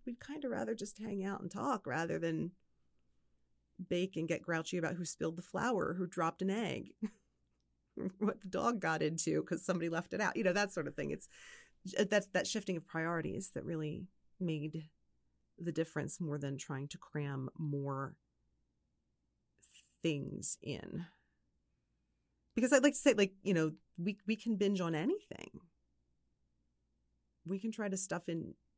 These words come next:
anything. And when we just focus on,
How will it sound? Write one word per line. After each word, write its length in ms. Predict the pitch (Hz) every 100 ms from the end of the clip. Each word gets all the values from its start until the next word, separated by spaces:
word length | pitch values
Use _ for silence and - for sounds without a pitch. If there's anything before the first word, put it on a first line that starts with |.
| -
anything. 480 | 139 165 349 - - _ _ _ _ _ _ _ _ _ _ _ _ _ _ _ _ _ _ _ _ _ _ _ -
And 120 | 180
when 180 | 175 175
we 100 | 175
just 260 | 170 -
focus 360 | - 175 185 -
on, 420 | 147 139 147 160